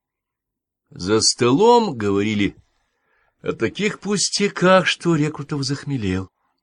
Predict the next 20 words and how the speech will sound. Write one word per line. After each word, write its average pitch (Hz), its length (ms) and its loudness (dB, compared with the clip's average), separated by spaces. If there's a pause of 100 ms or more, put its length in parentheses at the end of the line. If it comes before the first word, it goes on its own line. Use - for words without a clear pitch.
(1040)
Он 185 320 2
и 220 40 4
не 226 160 0
подозревал 214 960 2
этого 190 540 2
в 104 120 -8
Аиде. 98 540 -8 (1040)
Внимание 131 880 2
к - 60 -20
фактически - 720 -6 (280)
неисчислимому 117 1300 -2
количеству 135 540 -8
вещей, 127 640 -8 (800)
не 117 200 0
только 214 840 0
не 110 220 -2
имеющих 139 580 -4
отношения 107 680 -4
к - 80 -10
медицине, 90 760 -6